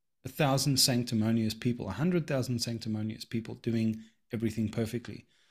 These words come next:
We need a billion people doing something five percent incrementally better than what they did yesterday.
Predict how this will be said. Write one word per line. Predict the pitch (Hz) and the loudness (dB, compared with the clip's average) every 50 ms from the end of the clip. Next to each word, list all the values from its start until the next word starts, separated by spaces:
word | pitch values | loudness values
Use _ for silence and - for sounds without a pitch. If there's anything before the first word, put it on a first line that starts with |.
| _ _ _ _ - | _ _ _ _ -2
We | 117 117 113 | 2 4 4
need | 113 113 117 117 113 113 - - - | 6 6 6 6 4 2 -2 -8 -8
a | 107 | -6
billion | 104 104 120 143 165 156 147 147 143 | 0 4 4 6 6 6 6 4 2
people | - 120 101 - - - - - _ _ _ _ _ _ _ _ _ _ _ _ _ _ _ _ _ _ _ _ _ _ _ 123 | 2 -2 -2 -4 -6 -14 -14 -18 _ _ _ _ _ _ _ _ _ _ _ _ _ _ _ _ _ _ _ _ _ _ _ -2
doing | 120 117 117 117 117 | 0 2 2 2 2
something | - - 123 113 110 117 117 113 | 2 0 0 0 -2 -2 -4 -6
five | - - - 131 127 123 - | -6 -4 -4 -2 -2 -2 -4
percent | - 113 - - 120 110 107 - | -4 -2 -2 -2 -2 -2 -4 -4
incrementally | 131 120 - 123 113 110 107 107 - - 110 104 | -6 -4 -2 -2 0 0 -2 -2 -4 -4 -4 -2
better | 101 110 107 104 | -2 -2 -2 -2
than | 98 98 98 101 | -2 -2 -2 -2
what | 98 95 | -2 -4
they | 98 101 | -6 -8
did | 95 95 101 98 - | -12 -12 -12 -14 -14
yesterday. | 104 - - _ _ _ - _ | -14 -14 -16 _ _ _ -20 _